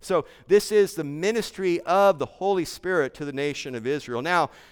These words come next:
we'll notice that he says, "My spirit is abiding in your midst." He doesn't say, "My spirit is within you," because this is the theocratic, empowering ministry of the Holy Spirit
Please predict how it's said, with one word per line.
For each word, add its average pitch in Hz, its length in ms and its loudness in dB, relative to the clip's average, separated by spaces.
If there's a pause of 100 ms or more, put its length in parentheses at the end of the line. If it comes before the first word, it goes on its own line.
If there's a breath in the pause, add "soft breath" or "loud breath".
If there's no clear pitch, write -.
(260 loud breath)
we'll 170 160 2
notice 202 480 4
that 165 100 -4
he 147 80 -4
says, 156 320 -2
"My 151 160 -4
spirit 185 420 -4
is 151 220 -2
abiding 151 600 -2
in 156 240 -8
your 120 180 -4
midst." 113 340 -8
He 151 80 -10
doesn't 156 240 -4
say, 151 420 -4
"My 127 140 -2
spirit 156 500 -4
is 139 300 -4
within 131 400 -8
you," 107 180 -12 (360 loud breath)
because 143 400 -2
this 185 300 -4
is 156 500 -2
the 123 260 -10 (240 soft breath)
theocratic, 175 640 0
empowering 190 720 -4
ministry 156 460 -6
of 127 80 -6
the 110 80 -8
Holy 139 240 -4
Spirit 139 540 -4